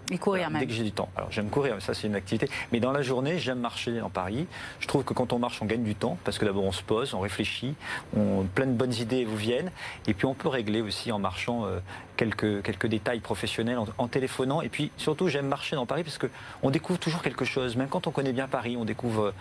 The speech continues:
Speaker 2: des nouveaux quartiers, on, on découvre dans des rues dans lesquelles on est souvent passé, euh, un immeuble qu'on n'avait pas repéré.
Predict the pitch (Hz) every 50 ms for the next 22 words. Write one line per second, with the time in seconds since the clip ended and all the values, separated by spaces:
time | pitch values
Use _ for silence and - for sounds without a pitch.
0 | - - - - - - 92 104 95 98 101 98 - 117 - - - - 110 113
1 | 123 131 135 - 117 110 104 - - 123 110 104 117 - - 131 127 110 117 -
2 | - - - - - 113 113 120 120 - 127 135 127 117 110 110 - 120 113 113
3 | 110 - - 123 120 104 120 110 - - 131 127 131 127 117 107 - 123 113 123
4 | 123 120 131 135 127 - 120 110 110 110 107 107 104 127 - - - 147 131 107
5 | 113 120 131